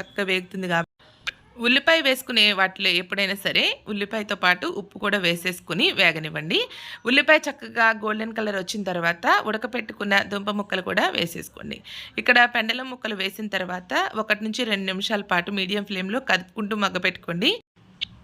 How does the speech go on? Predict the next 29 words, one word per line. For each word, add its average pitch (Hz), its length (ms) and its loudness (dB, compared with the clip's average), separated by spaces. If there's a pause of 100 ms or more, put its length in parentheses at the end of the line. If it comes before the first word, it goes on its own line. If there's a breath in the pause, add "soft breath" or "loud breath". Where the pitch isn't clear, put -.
(140)
ఈలోగా 311 580 6
మనం 226 260 2
తయారు 214 360 4
చేసుకున్న 226 440 0
మసాలాను 185 580 -2
చూద్దాము. 175 560 -2
ఇదిగోండి, 226 560 0
ఇంత 208 220 -2
క్వాంటిటీలో 214 540 2
వచ్చింది 185 340 -4
కదా, 160 340 2
దీన్ని 226 520 4
ఒక 214 160 -4
గాజు 196 300 2
సీసాలో 208 520 0
ప్రిజర్వ్ 190 440 -4
చేసుకున్నట్టు 180 480 -6
పెట్టుకుంటే 180 680 -2 (320 loud breath)
దాదాపుగా 233 580 4
రెండు 208 320 -4
మూడు 247 160 -8
నెలలైనా 196 480 -2
కూడా 185 240 -4
బయటే 185 380 -4
ఫ్రెష్‌గా 202 420 -6
ఉంటుందండి. 175 560 -4
వెజిటబుల్ 240 560 -2
కర్రీస్ 226 520 -4
ఏది 202 220 2